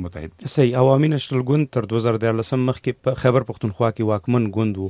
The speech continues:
Speaker 2: عوامي نشنل ګوند د دغې احتجاجي ناستې په تناظر کې څه دریځ لري په دغه ټول عمل باندې؟
Speaker 1: حقیقت دا دی چې د تیر انتخاباتو کې که چا سره زیاتی شوې ده، هغه به عوامي نشنل پارټي وه. ټولو
Speaker 2: صحیح.
Speaker 1: خلکو ته معلومه ده
Speaker 2: مهم.
Speaker 1: چې دا داسې مقابله وه د نورو ګوندونو سره، لکه چې،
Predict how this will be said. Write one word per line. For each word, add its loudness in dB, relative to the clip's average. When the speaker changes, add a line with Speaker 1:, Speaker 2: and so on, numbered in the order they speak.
Speaker 2:
عوامي 8
نشنل -2
ګوند -2
د -14
دغې 6
احتجاجي -2
ناستې 2
په -4
تناظر -2
کې -4
څه -4
دریځ 2
لري -4
په -14
دغه -4
ټول -4
عمل -8
باندې؟ -18
Speaker 1:
حقیقت -12
دا -6
دی -4
چې -6
د -10
تیر -4
انتخاباتو -12
کې -8
که -12
چا -10
سره -6
زیاتی -8
شوې -8
ده، -8
هغه -8
به -6
عوامي -4
نشنل -12
پارټي -18
وه. -20
ټولو -16
Speaker 2:
صحیح. 0
Speaker 1:
خلکو -10
ته -10
معلومه -10
ده -10
Speaker 2:
مهم. -6
Speaker 1:
چې -8
دا 2
داسې -4
مقابله -4
وه 2
د -4
نورو -4
ګوندونو -2
سره، -8
لکه -8
چې، -10